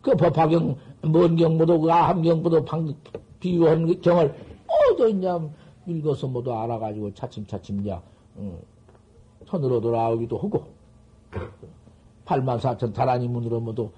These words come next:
응, 그렇게 이제 방편을 지켜 있는 이도 있고, 이래가지고 부처님이 이렇게 오랫동안 이렇게 전-, 전해 들어오니까, 아, 지금에 와서는, 아, 이제 참 사방 부처님 법을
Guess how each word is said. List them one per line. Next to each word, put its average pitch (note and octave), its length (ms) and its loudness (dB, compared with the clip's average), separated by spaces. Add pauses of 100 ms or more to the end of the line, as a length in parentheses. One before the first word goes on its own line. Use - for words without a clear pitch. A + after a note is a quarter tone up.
(180)
응, G#2 140 -6
그렇게 D3+ 320 -2
이제 A#2 280 -4
방편을 B2 480 -2
지켜 G#2+ 240 -4
있는 B2 200 0
이도 A#2+ 140 -2
있고, F#3 460 -2 (1300)
이래가지고 A#3+ 840 -4
부처님이 G#3 560 -6
이렇게 G3 300 -6
오랫동안 F3+ 760 -6
이렇게 E3+ 320 -8
전-, E3 200 -8 (100)
전해 D3 240 -2
들어오니까, A#2+ 680 -4 (200)
아, D3+ 160 -4
지금에 D#3 400 -4
와서는, D#3 640 -2 (1080)
아, C#4+ 300 -2
이제 F#3 220 2
참 - 420 -10
사방 A3 720 -8
부처님 C#3+ 500 -6
법을 B2+ 340 -8